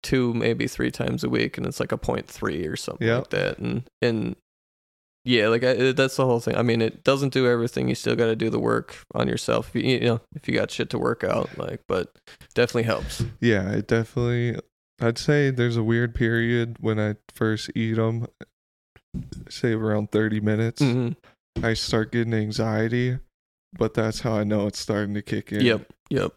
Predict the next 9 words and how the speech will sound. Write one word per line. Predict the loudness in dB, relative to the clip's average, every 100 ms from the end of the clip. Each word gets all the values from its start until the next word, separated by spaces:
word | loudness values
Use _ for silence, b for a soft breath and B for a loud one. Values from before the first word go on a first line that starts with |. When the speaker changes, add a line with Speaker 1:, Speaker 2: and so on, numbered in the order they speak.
| _
Speaker 2:
And | -2 0
then | 0 0 -2 -6 _ _ -2
t-, | 0 0 -4 -2
thirty | -2 -2
minutes | -2 -2 -4 -2
later, | -2 0 0 -2 -8 _ _ _ _ _ _ -12
I'm | -8
like, | -6 -6 -6
"Okay, | -6 -4 -8 -10